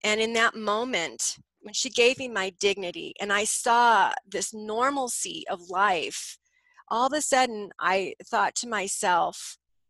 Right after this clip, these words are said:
"I don't have to live this way," 'cause that's what she said to me. And all of a sudden I, I started thinking about what was possible. And I, I said, "Okay, this is where I am,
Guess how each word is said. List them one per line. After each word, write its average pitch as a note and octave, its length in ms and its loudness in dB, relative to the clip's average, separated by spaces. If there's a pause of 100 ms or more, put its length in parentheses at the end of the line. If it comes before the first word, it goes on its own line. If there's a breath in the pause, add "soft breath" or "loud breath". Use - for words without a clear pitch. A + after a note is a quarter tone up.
(180)
"I B3 120 0
don't B3 240 -6
have F#3+ 240 -6
to G3 100 -12
live A3 240 -4
this - 260 -10
way," G2 380 -12 (720)
'cause C4 140 -6
that's B3+ 220 2
what C4 80 -2
she B3 160 -4
said C#4 300 2
to - 120 2
me. D#3 280 -8 (140)
And A3 220 -2 (100)
all G#3+ 180 2
of A#3 40 0
a C4+ 60 -2
sudden B3 560 2 (360)
I, G#3+ 240 0
I G#3+ 280 2
started A3+ 380 0
thinking A#3+ 460 -6
about F3+ 300 0
what G3+ 160 -2
was F#3 160 -8
possible. A3 800 -4 (480 loud breath)
And G#3 240 2
I, G#3 140 2 (200)
I G3+ 180 2
said, F#3 380 2
"Okay, G#3+ 540 0
this G3+ 260 -2
is A#3+ 140 -8
where G#3+ 200 4
I A#3+ 140 6
am, G#3+ 540 0